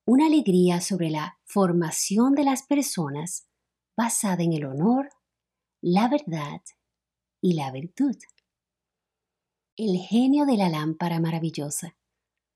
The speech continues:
La historia de Aladino y su lámpara mágica de los cuentos de la Mil y Una Noche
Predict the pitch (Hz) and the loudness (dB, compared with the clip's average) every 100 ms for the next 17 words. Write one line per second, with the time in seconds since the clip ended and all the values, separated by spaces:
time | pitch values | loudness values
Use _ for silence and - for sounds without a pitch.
0 | _ - 190 190 - 226 254 302 277 214 | _ -2 0 2 0 2 4 4 2 2
1 | 165 151 175 175 147 143 - 180 - 185 | 0 0 2 2 0 -6 -4 -4 0 0
2 | 160 185 214 247 247 190 151 147 - - | 0 0 0 0 2 0 -2 -10 -20 -20
3 | - _ _ - 180 175 - - 208 240 | -20 _ _ -4 -2 -2 -4 -2 0 0
4 | 240 269 240 180 147 147 160 202 233 247 | 0 -6 -2 -2 -2 -4 0 2 2 2
5 | 220 208 220 170 147 - - | 2 2 2 0 -4 -12 -16